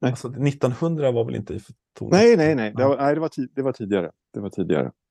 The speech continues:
Speaker 2: Så att det är
Speaker 1: Mm.
Speaker 2: ganska, ja, det är ganska många byggnader som hänger ihop med världsutställningar också, som Crystal Palace och Eiffeltornet och
Speaker 1: Ja, just det.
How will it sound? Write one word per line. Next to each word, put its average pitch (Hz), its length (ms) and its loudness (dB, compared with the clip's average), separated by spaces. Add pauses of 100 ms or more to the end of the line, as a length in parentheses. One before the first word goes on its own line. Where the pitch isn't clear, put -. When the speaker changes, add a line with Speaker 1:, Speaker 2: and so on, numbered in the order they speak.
Speaker 2:
Så 123 60 2
att 117 80 2
det 135 60 4
är - 20 6
Speaker 1:
Mm. 185 80 4
Speaker 2:
ganska, - 180 4
ja, 123 140 6
det 127 100 4
är 123 40 6
ganska 123 240 2
många 143 180 2
byggnader 127 400 -2
som 110 140 -8
hänger 107 180 -4
ihop 120 200 -4
med 101 80 -6
världsutställningar 120 600 -6
också, - 300 -14
som - 220 -16 (180)
Crystal 110 260 0
Palace 98 500 -4
och 92 100 -2
Eiffeltornet 101 720 -6
och - 180 -10 (840)
Speaker 1:
Ja, 92 240 -2
just 101 180 -8
det. 98 140 -10